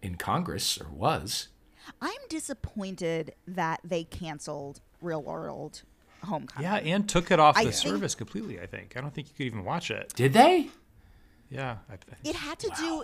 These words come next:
Speaker 2: it had to do with the Paramount Showtime merger.
Speaker 3: Mm.
Speaker 2: I think whatever, budget cuts, yada, yada, but they,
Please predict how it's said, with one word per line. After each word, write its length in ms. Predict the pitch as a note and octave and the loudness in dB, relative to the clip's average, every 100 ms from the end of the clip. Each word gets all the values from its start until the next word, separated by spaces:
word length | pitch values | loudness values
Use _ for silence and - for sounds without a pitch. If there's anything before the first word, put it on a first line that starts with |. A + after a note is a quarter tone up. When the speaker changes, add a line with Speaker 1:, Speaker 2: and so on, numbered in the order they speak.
| C4+ | -4
Speaker 2:
it 100 | C4+ | -2
had 160 | B3+ F4 | -4 -6
to 100 | C4+ | -8
do 160 | D4 | -10
with 100 | D4+ | -10
the 80 | A#3 | -12
Paramount 960 | - A3+ F#3+ F#3+ G#3 G3+ G3 F#3 F3 - - _ - - | -12 -8 -6 -6 -8 -6 -6 -6 -12 -18 -20 _ -16 -6
Showtime 960 | - G#3 G3+ - G3 F3+ F3 E3+ E3+ - | -4 -2 -4 -6 -8 -6 -6 -8 -12 -14
merger. 520 | E3+ D#3+ C#3+ E3 A3 A#3+ C4+ D4+ D#4+ | -12 -10 -10 -10 -8 -6 -6 -6 -8
Speaker 3:
Mm. 60 | - _ _ _ _ _ _ _ _ _ - - | -16 _ _ _ _ _ _ _ _ _ -10 -4
Speaker 2:
I 80 | A3 | -2
think 360 | - C#4 C4+ | -2 -6 -6
whatever, 360 | G3 G3 F3 E3+ | -4 -2 -2 -4
budget 340 | - F3 E3+ - | -4 -6 -6 -8
cuts, 300 | E3 - - | -8 -8 -8
yada, 220 | D#3+ D#3+ | -8 -6
yada, 280 | D3+ E3 F#3+ | -6 -6 -4
but 320 | F#3 F3 - _ - _ _ - _ _ _ _ _ _ - | -2 -4 -4 _ -20 _ _ -20 _ _ _ _ _ _ -8
they, 300 | G#3+ E4 | -2 0